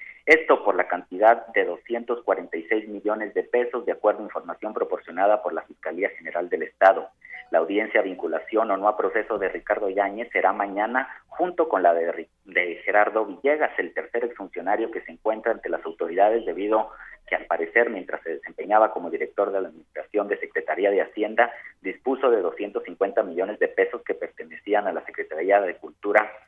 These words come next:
Educación, y esto en complicidad con Ricardo Yáñez. Cabe mencionar, Deyanira, que esta mañana la casa de César Duarte amaneció, pues, vandalizada con letras negras en las que se señalaba "Cárcel o muerte, priistas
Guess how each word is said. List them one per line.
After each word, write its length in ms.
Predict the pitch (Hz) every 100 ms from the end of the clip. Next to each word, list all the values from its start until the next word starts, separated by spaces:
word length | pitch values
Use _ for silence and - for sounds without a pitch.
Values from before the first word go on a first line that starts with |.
| - - _
Educación, 720 | 78 80 85 82 98 110 127 - _ _
y 260 | - 120 95
esto 420 | 98 82 - 113 98
en 100 | 98
complicidad 640 | 90 - - 123 101 -
con 160 | 107 90
Ricardo 540 | 82 87 82 90 90 - - _
Yáñez. 460 | 80 73 80 87
Cabe 200 | 135 151 151
mencionar, 480 | 127 - 104 123
Deyanira, 540 | 135 113 95 120 135 123 - -
que 80 | 117
esta 200 | - 127
mañana 380 | 110 98 110
la 140 | 117 101
casa 280 | 104 - 113
de 160 | 95
César 340 | - 101 107 104
Duarte 440 | 92 90 110 113 -
amaneció, 640 | 95 87 82 82 110 107 - - _
pues, 140 | 90
vandalizada 840 | 85 87 87 85 82 113 117 120 -
con 160 | 87
letras 340 | 90 95 107 101 98
negras 220 | 101 107 -
en 100 | 90
las 140 | 85
que 100 | -
se 140 | - 85
señalaba 640 | 85 80 80 92 101 107 104 - _ _ -
"Cárcel 560 | 123 123 - 135 127
o 100 | -
muerte, 640 | 87 92 117 120 - 139 131
priistas 640 | - 85 90 - - 95